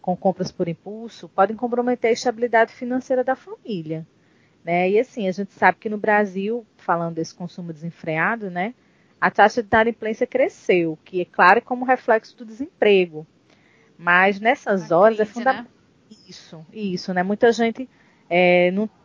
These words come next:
Speaker 1: tem que comprar aquilo, né? Precisa comprar, não tem a renda e vai acumulando aquela,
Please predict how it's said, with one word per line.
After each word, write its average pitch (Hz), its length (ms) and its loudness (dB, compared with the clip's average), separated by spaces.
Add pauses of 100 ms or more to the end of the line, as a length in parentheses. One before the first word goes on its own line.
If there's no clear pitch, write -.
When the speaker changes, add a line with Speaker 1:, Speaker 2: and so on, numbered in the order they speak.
(160)
Speaker 1:
tem 220 160 2
que - 60 -12
comprar 226 360 6
aquilo, 240 560 0
né? 208 240 2
Precisa 202 400 -6
comprar, 208 760 2
não 226 140 -8
tem 208 200 0
a 214 40 2
renda 220 360 -4
e - 40 -8
vai 262 120 4
acumulando 285 580 -4
aquela, 302 400 -2